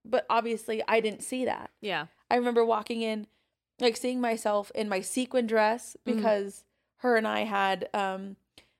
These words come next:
Speaker 1: matching Disneyland sixtieth sequin jackets.
Speaker 2: Aw.
Speaker 1: And she passed away in June in Las Vegas. Um,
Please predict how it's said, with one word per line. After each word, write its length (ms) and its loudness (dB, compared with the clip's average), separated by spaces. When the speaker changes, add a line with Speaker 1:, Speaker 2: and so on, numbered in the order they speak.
Speaker 1:
matching 760 0
Disneyland 480 0
sixtieth 640 -2
sequin 380 -6
jackets. 760 -4
Speaker 2:
Aw. 360 -8
Speaker 1:
And 360 4
she 120 -6
passed 300 -4
away 320 2
in 500 -4
June 400 -4
in 140 -4
Las 220 -4
Vegas. 480 -2
Um, 280 0